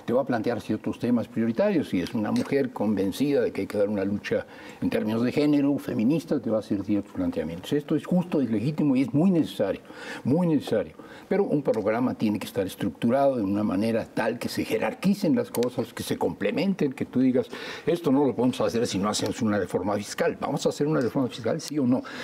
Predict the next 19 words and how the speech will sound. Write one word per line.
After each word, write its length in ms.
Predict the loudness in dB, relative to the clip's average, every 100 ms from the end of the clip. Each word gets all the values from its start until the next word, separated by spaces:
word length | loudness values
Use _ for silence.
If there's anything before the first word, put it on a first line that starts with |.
| -6
Ah, 160 | -4 -2
si 140 | -2
la 100 | -4
hacemos, 380 | 0 2 2 2
entonces 420 | 2 2 0 -4
podemos 320 | -2 0 2 2
desarrollar". 480 | 0 -2 0 0 0 -6 -16 -20 -14 -4
E-, 140 | -2 0
esto 240 | 0 0
es 120 | 0
un 120 | 0
tema 380 | 2 4 4 2 -4 -12
que 100 | -6
se 120 | -4
construye 520 | -2 -4 0 2 4 2
por 200 | 0 -4
especialistas. 720 | -2 0 2 2 0 -4 -8 -12 -20 -16 -6
Los 180 | -4 0
insumos, 640 | 0 4 4 4 2 -2